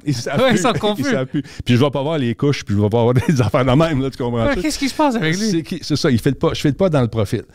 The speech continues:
Speaker 1: Tu sais, pendant la pandémie, moi, j'ai pris beaucoup de poids. Je montais à deux cent dix livres,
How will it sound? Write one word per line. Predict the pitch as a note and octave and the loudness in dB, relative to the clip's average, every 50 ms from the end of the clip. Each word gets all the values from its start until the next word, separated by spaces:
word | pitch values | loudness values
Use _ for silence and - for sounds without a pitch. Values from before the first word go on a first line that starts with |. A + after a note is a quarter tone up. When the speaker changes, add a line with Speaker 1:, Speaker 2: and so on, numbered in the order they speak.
| - - - - - - - - | -20 -20 -20 -20 -20 -20 -6 -2
Speaker 1:
Tu | - D3+ D#3 | -2 -2 -2
sais, | D3+ - - | -2 -8 -6
pendant | - - A#2 C3 C#3+ | -2 0 2 2 2
la | C#3 | 2
pandémie, | A#2+ C#3 C3+ B2+ B2 A#2+ C3 F#3+ | 2 2 2 2 4 4 4 4
moi, | G3 C#3+ B2+ | 4 2 2
j'ai | G#2 A2 G#2 | 2 0 0
pris | F#2 G2+ C3 A#2+ | 0 0 0 0
beaucoup | G#2+ A#2 - - - | 0 -2 -4 -6 -16
de | - | -14
poids. | - - A#2 G#2+ F#2 | -10 -6 -6 -4 -4
Je | - | -4
montais | A2 G#2 G#2 - D3+ | -4 -4 -2 -2 -2
à | B2+ G#2 | -2 -2
deux | G2+ B2+ D#3+ | 0 0 0
cent | D3+ - F3 E3 C3 | 0 0 -2 -2 -2
dix | A2 G2+ - - | -4 -4 -4 -2
livres, | A2 G2 G2+ G#2 F#2 D2+ - | 0 0 0 -2 -2 -4 -10